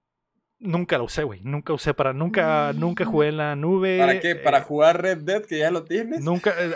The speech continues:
Speaker 1: exactamente. Los juegos que estaban, la mayoría de lo que ya estaba, ya lo tenía, eh, o ya lo había jugado. Y también las cosas que agregaban no estaban chidas. Los juegos de PlayStation uno que agregaron, cosas así. Había versiones que ni siquiera
Speaker 2: Mm.
Speaker 1: eran las versiones chidas.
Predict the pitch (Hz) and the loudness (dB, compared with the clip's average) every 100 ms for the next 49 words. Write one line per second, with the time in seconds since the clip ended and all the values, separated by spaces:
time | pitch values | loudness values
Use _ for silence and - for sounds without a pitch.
0 | 139 - 156 160 160 165 151 190 202 - | -6 -4 -4 0 -2 0 0 2 0 -2
1 | - 175 190 180 165 160 156 151 180 202 | -2 2 2 2 2 2 0 0 0 -2
2 | 175 147 147 - 160 156 156 135 131 185 | -4 -4 -4 0 2 2 0 -2 -4 -2
3 | 202 202 202 - 135 127 123 127 135 139 | 0 -2 -4 -6 -8 -6 -4 -4 -2 -2
4 | 127 131 143 175 175 175 175 - 139 123 | -4 -6 -2 0 0 0 -4 -8 -14 -10
5 | 117 123 123 127 135 139 139 135 135 - | -4 -4 -4 -2 0 0 -6 -8 -10 -12
6 | 151 143 - 170 190 - 139 139 135 156 | -6 -4 -2 -2 -2 -4 -4 -2 0 2
7 | 160 156 - - 139 139 - 139 131 120 | 0 -2 -12 -12 -8 -6 -2 -2 -2 -6
8 | - 156 165 175 170 - - 127 - 143 | -12 -2 0 2 0 -4 -10 -8 -2 -2
9 | 135 135 147 135 127 151 156 151 143 139 | -2 -6 -8 -6 -4 -4 -4 -4 -4 -6
10 | 120 113 113 135 139 131 120 - 127 123 | -8 -8 -4 -4 -4 -8 -10 -12 -12 -10
11 | 113 139 143 127 131 143 156 156 151 - | -12 -10 -6 -2 0 2 0 -2 -6 -6
12 | 147 190 147 139 127 113 120 131 123 - | -8 -6 -4 -4 -6 -8 -10 -8 -8 -6
13 | 151 151 147 - | -2 -2 -2 -6